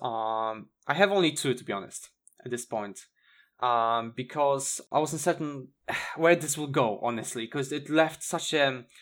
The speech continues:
broad topic and a lot of discussion on, like, the, the whole aspect of the Oankali and the whole future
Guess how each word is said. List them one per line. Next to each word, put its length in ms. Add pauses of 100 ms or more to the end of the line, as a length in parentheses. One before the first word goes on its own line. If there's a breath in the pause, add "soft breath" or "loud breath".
(500 soft breath)
broad 500 (120)
topic 560
and 180
a 40
lot 260
of 300
discussion 840 (320 loud breath)
on, 220
like, 280 (320)
the, 220
the 140
whole 320
aspect 400
of 200
the 80
Oankali 680
and 140
the 60
whole 480 (260)
future 300